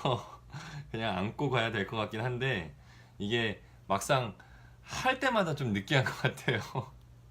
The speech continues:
친구가 그러더라고요. "어, 유-, 유튜브 시작했다면서?" "어, 어, 그래, 그래, 그래. 근데 뭐라고 검색해야 돼?" 그랬더니 "문현철이라고 하면 돼." 그랬더니 문현철이라고 하면 잘 안 나오더라고요. 바이문이라고 쳐야 되는 거야. 아, 내가 진짜 이름 잘못 지은 것 같아요.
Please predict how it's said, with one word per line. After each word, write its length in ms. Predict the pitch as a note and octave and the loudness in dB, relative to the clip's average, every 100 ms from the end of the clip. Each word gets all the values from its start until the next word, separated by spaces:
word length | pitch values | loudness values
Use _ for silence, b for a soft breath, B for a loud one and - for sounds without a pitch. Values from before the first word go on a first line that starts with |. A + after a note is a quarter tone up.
| - B B B B B B B - | -16 B B B B B B B -8
친구가 460 | - F3+ E3 D3 | 0 2 4 4
그러더라고요. 680 | B2 A#2 A2+ G2+ F#2+ F#2 F#2 | 4 0 0 0 0 0 -2
"어, 220 | C3 D3 G2+ | -2 0 0
유-, 100 | F#2+ F2+ | -4 -6
유튜브 260 | A2 - C#3+ | -4 -2 -2
시작했다면서?" 1000 | D#3 C#3+ C#3+ C3+ B2 A#2 C3+ C3+ E2+ - - - | -2 -2 -2 -2 -2 0 2 2 -2 -8 -16 -6
"어, 80 | C#3 E3+ E3 D#3+ | -2 0 2 0
어, 60 | |
그래, 200 | C#3+ C#3 | -2 -2
그래, 200 | B2+ B2 | 0 0
그래. 160 | A2+ A2+ | 0 -2
근데 160 | G#2+ | -2
뭐라고 300 | F#2+ C3 F3+ C#3+ | 0 4 4 4
검색해야 500 | A#2+ B2+ B2+ A2+ G#2 | 2 0 0 0 2
돼?" 160 | A#2+ | 0
그랬더니 380 | G2 F2+ D#2+ D2+ B B | 0 -4 -10 -12 B B
"문현철이라고 560 | F#2+ B2 D#3 D#3 D3+ C#3 | 0 2 2 0 2 2
하면 160 | D3+ C3+ | 2 2
돼." 140 | C#3 | 2
그랬더니 380 | A2+ - G#2 F#2 | 2 -2 -2 0
문현철이라고 520 | F#2+ F3+ F#3 G3 F3 | 4 4 4 2 4
하면 100 | D3 | 2
잘 140 | C3 | 4
안 180 | G#2+ G2 | 2 4
나오더라고요. 800 | E3 F3+ C#3 G#2+ G2+ C#3 A2 E2+ B B B B | 2 4 4 4 2 2 2 -2 B B B B
바이문이라고 720 | - C#3+ F3 A#3+ A#3 G#3 E3 C3+ | 0 6 6 6 2 2 2 0
쳐야 200 | F3 D3+ | 0 2
되는 220 | C#3 B2+ | 2 0
거야. 160 | A2 G#2+ | 0 2
아, 580 | G#2+ A2 G#3 C4 C4+ | 2 0 -2 -4 -4
내가 260 | A3+ A2+ A2 | -2 -2 -2
진짜 220 | - - G2 | -6 -6 -2
이름 140 | F#2 | -2
잘못 320 | - E2+ G2 G#2 | -4 -2 -2 -2
지은 220 | G#2 F2+ | -4 -4
것 60 | |
같아요. 420 | D2+ D2 D2 C#2+ | -6 -8 -10 -10